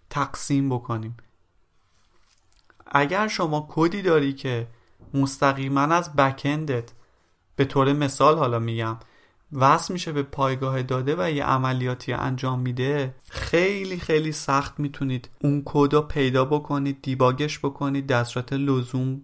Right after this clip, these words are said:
چیزی بهش اضافه بکنید و نیاز به ریفکتورینگ خیلی وحشتناکی داره. کتاب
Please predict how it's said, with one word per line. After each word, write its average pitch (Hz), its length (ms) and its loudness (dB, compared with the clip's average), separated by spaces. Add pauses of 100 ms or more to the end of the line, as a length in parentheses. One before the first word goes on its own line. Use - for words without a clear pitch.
(140)
چیزی 175 340 0
بهش 120 300 0
اضافه 117 440 -4
بکنید - 580 -14 (320)
و 131 160 4
نیاز 135 600 2
به 139 280 0
ریفکتورینگ 147 800 0
خیلی 151 280 -4
وحشتناکی 127 840 -2
داره. - 200 -14 (400)
کتاب 240 420 0